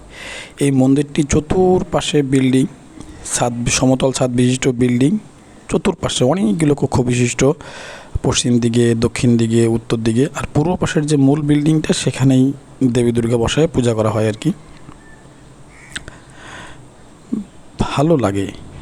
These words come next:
আসলে, পুরাতন কোনো কিছু দেখলেই ভালো লাগে, যে আজ থেকে চারশো পাঁচশো বছর আগে কীভাবে এই অত্র অঞ্চলের শাসন কার্য পরিচালনা হতো, রাজারা কীভাবে চলতো, রানী কীভাবে চলতো,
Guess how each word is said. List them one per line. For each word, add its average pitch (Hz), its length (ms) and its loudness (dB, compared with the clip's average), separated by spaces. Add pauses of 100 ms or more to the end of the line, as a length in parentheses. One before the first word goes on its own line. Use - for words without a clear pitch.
(140)
আসলে, 123 220 0 (140)
পুরাতন 143 420 0 (520)
কোনো 147 220 2
কিছু 151 160 0 (140)
দেখলেই 147 420 2
ভালো 110 220 0
লাগে, 101 200 -2 (960)
যে 120 60 4 (100)
আজ 113 80 -2 (100)
থেকে 117 180 2 (680)
চারশো 127 320 -2
পাঁচশো 120 280 -2
বছর 117 200 -2 (100)
আগে 113 180 -2 (1500)
কীভাবে 131 420 2 (640)
এই 127 100 6 (160)
অত্র - 180 -4 (140)
অঞ্চলের 120 360 0
শাসন 120 320 0
কার্য 117 160 -2 (120)
পরিচালনা 117 460 2
হতো, 110 220 0 (960)
রাজারা 117 380 2
কীভাবে 113 360 2 (100)
চলতো, 120 300 0 (640)
রানী 117 300 4
কীভাবে 113 320 2
চলতো, 113 300 0